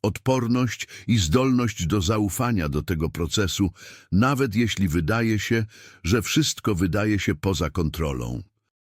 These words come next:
Dla wybranych każde wyzwanie jest przebraną lekcją. Trudny czas może nauczyć znaczenia wdzięczności, podczas gdy utracona szansa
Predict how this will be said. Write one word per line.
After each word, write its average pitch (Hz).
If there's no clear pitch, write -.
Dla 117
wybranych 127
każde 139
wyzwanie 113
jest 104
przebraną 104
lekcją. 65
Trudny 147
czas 76
może 107
nauczyć 107
znaczenia 107
wdzięczności, 78
podczas 110
gdy 85
utracona 104
szansa 110